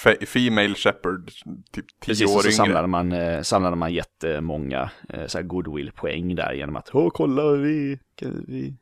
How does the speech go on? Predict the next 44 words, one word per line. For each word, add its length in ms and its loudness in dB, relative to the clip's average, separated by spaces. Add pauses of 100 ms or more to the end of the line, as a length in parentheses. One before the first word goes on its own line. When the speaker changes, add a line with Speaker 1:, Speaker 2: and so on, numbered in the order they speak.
(500)
Speaker 1:
De, 120 10
man 100 6
Speaker 2:
Ja, 120 12
Speaker 1:
försökte 640 6
väl 80 2
i 20 2
Speaker 2:
precis. 160 4
Speaker 1:
alla 120 -2
fall. 340 -4 (260)
Det 160 8
var 160 12
lite 460 2
krystad 420 6
kampanj 520 8
Speaker 2:
Ja, 80 -2
Speaker 1:
i 60 0
mitt 100 -2
Speaker 2:
men 80 6
de 60 6
Speaker 1:
tycke. 60 2
Speaker 2:
svarade 240 10
på 120 -2
kritik 360 -6
i 20 -4
alla 100 -4
Speaker 1:
Eh. 60 -8
Speaker 2:
fall. 140 -6
Och 120 2
nu 100 8
har 140 8
de 120 4
helt 200 2
enkelt, 420 -2
eh, 60 2
Speaker 1:
Ja. 520 8
Speaker 2:
alltså 140 0
den 40 2
här 80 2
bilden 440 2
då, 180 4
eh, 760 -10 (260)
det 200 -4
är 40 2
ingen, 400 2